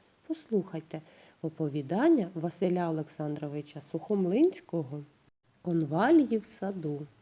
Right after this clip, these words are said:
Петрик уранці прийшов у сад і побачив конвалію. Зачарований дивною красою квітки, хлопчик довго стояв перед нею. «Зірву квітку,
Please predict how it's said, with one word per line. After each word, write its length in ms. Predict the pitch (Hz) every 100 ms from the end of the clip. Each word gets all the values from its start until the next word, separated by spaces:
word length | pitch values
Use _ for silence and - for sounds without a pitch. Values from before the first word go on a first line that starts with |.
| _ _ _ _ _ _ _ _ _ _ _ _ _ _ _ _ _ _ _ _ _ _ _ _ _ _ _ _
Петрик 480 | - 453 - 180 -
уранці 460 | 160 208 254 247 185
прийшов 540 | - 247 240 403 330
у 40 | 320
сад 280 | - 427 440
і 220 | - _ -
побачив 540 | 170 160 285 - 247
конвалію. 800 | - 214 190 170 160 156 147 147 - _ - - - _
Зачарований 840 | 147 156 156 160 185 220 202 185 170
дивною 540 | 156 202 208 180 175
красою 640 | - 151 151 - 196 185
квітки, 680 | 165 151 190 320 - - 156 - - - _
хлопчик 480 | - - 392 - 170 156
довго 380 | 147 196 156
стояв 480 | 165 - 160 160 208 233
перед 320 | 175 170 160
нею. 460 | 151 147 135 131 139 135 _ - - _ _
«Зірву 480 | 131 139 139 185 370
квітку, 680 | 381 156 160 - - 214